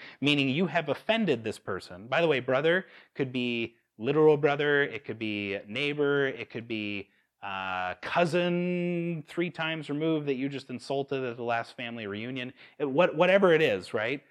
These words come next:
Uh, this, this person has something legitimately against you. <laughs> We're not just talking like,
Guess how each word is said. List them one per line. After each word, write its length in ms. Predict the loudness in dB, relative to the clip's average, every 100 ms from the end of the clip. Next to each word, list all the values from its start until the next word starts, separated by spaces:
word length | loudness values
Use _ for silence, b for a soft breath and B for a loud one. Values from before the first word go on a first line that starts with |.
| b b -12
Uh, 60 | -12 -12 -20 _
this, 380 | -4 -4 -4 -2
this 160 | -2 0
person 460 | 2 2 4 -4 -4 _
has 300 | 0 0 -2
something 580 | -6 -6 -4 -6 -6 -10 _ _ _ _
legitimately 1000 | -8 -2 -2 -2 -2 0 0 -4 -6 -6 -6
against 420 | -6 -10 -10 -16
you. 200 | -16 -16 _ _ -12
<laughs> 280 | -10 -6 0
We're 220 | 4 4
not 240 | 4 0
just 180 | 0 -4
talking 400 | 2 2 2 -2
like, 320 | -2 -2 -6